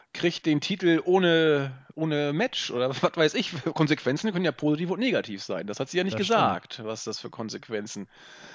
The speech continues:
Speaker 1: sein sollen. Ähm, aber es soll natürlich schon eher negative sein, so wie
Speaker 2: Ja,
Speaker 1: es
Speaker 2: man
Speaker 1: in
Speaker 2: muss
Speaker 1: diesem
Speaker 2: ihn halt, man muss ihn halt rausschreiben, ne? Weil er wahrscheinlich die letzten, äh, die nächsten Monate erstmal wieder nicht rum, äh, nicht mehr rumkommt.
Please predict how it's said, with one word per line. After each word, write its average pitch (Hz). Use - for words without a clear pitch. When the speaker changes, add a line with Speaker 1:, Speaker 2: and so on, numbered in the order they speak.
Speaker 1:
sein 113
sollen. 113
Ähm, 117
aber 123
es 127
soll 135
natürlich 123
schon 107
eher 104
negative 104
sein, 87
so 101
wie 98
Speaker 2:
Ja, 98
Speaker 1:
es 98
Speaker 2:
man 101
Speaker 1:
in 107
Speaker 2:
muss 117
Speaker 1:
diesem 113
Speaker 2:
ihn -
halt, 113
man 113
muss 123
ihn 127
halt 117
rausschreiben, 98
ne? 113
Weil 101
er 101
wahrscheinlich 104
die 110
letzten, 107
äh, 113
die 110
nächsten 110
Monate 120
erstmal 117
wieder 117
nicht 117
rum, 135
äh, 101
nicht 104
mehr 117
rumkommt. 101